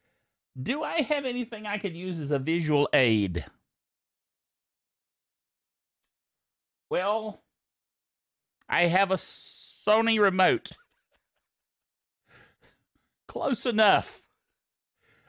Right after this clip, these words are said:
Let me show you what I'm talking about. If you look at this picture here, you will see I have two antennae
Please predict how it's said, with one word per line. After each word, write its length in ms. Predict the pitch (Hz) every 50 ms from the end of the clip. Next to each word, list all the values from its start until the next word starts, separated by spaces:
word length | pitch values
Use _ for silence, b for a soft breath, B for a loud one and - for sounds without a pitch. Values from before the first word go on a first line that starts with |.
| _ -
Let 120 | 269 320
me 120 | 339 311
show 160 | - - 294 285
you 100 | 285 262
what 80 | 254
I'm 80 | 233 214
talking 240 | 233 226 226 220 196
about. 240 | 170 151 131 107 - _ _ _
If 120 | - 202
you 120 | 285 330 349
look 120 | 359 349
at 80 | 330 285
this 120 | 262 180
picture 340 | - - 247 247 - - 185
here, 160 | 170 180 185
you 200 | 185 175 202 262
will 140 | 294 285 226
see 280 | - - - 247 247 226
I 120 | 208 208
have 280 | 190 190 190 185 180 -
two 500 | - - 233 240 240 247 247 247 247 233 233 _ _ _ _ _ _ _ - _ _ _ _ _ _ _ _ _
antennae 1400 | 175 190 190 190 170 - - - - - 339 339 320 302 - 110 120 127 127 120 131 139 135 127 127 139 -